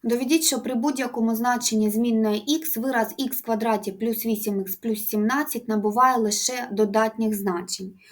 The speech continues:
Якого найменшого значення набуває цей вираз і при якому значенні х? Аліна, правильно, але давайте ще раз. Ще раз для того, щоб, е, зрозуміло було всім.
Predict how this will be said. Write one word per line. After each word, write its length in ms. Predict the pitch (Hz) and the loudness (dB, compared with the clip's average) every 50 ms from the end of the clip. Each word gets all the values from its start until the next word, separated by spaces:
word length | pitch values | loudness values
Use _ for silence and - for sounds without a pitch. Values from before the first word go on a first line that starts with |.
| - - _ | -20 -10 _
Якого 360 | - 220 214 294 285 285 277 247 | -2 2 6 8 8 8 8 6
найменшого 680 | 240 240 247 254 254 240 220 202 190 - - 208 202 208 | 4 4 4 4 4 4 4 4 2 0 -2 -2 -2 -2
значення 520 | 202 208 254 277 294 294 - 269 240 226 | 0 2 2 2 2 2 0 0 0 2
набуває 500 | 214 214 214 202 214 208 226 226 214 202 | 4 4 4 4 4 4 6 6 4 4
цей 200 | 202 - - 208 | 2 0 -2 -2
вираз 320 | 202 220 277 294 285 277 - - | 0 0 2 2 0 0 -2 -6
і 60 | 220 | -8
при 160 | - - 208 | -4 0 0
якому 380 | 196 196 - - 277 262 240 214 | 0 0 0 2 2 2 2 2
значенні 680 | 214 220 220 214 - - 214 196 190 180 165 160 - - | 2 2 0 0 0 -2 -2 -2 -2 -2 -2 -4 -8 -14
х? 80 | - - - - _ _ _ _ _ _ _ _ _ _ _ _ _ _ _ _ _ _ _ _ _ _ _ _ _ - _ _ _ _ _ _ _ _ _ _ _ _ _ _ _ _ _ _ | -20 -20 -20 -20 _ _ _ _ _ _ _ _ _ _ _ _ _ _ _ _ _ _ _ _ _ _ _ _ _ -20 _ _ _ _ _ _ _ _ _ _ _ _ _ _ _ _ _ _
Аліна, 340 | - 269 285 294 262 220 214 | 2 4 4 6 8 6 6
правильно, 420 | 214 302 339 359 330 294 240 233 214 | 8 6 6 6 6 4 4 6 6
але 200 | 214 226 285 277 | 6 6 6 4
давайте 360 | 247 240 254 247 247 247 233 | 2 2 2 2 0 2 4
ще 300 | - - - - 190 170 | 4 6 6 4 2 0
раз. 340 | - - - - - - - _ _ _ _ _ _ _ _ _ _ - | -4 -6 -8 -10 -10 -10 -14 _ _ _ _ _ _ _ _ _ _ -6
Ще 260 | - - - 302 330 | -2 0 2 4 4
раз 180 | 359 - - - | 4 4 2 2
для 120 | 226 220 | 0 0
того, 240 | 220 214 285 285 269 | 0 0 -2 -2 0
щоб, 380 | 262 - - 240 226 - - - 220 | 0 0 0 0 -2 -4 -4 -2 0
е, 100 | 220 214 | 0 2
зрозуміло 520 | 214 220 214 220 233 262 285 285 254 220 | 2 0 0 0 4 6 6 8 8 6
було 240 | 202 208 220 226 226 | 4 4 4 4 4
всім. 380 | 220 - - - 190 190 185 | 2 -2 -4 -4 -6 -6 -8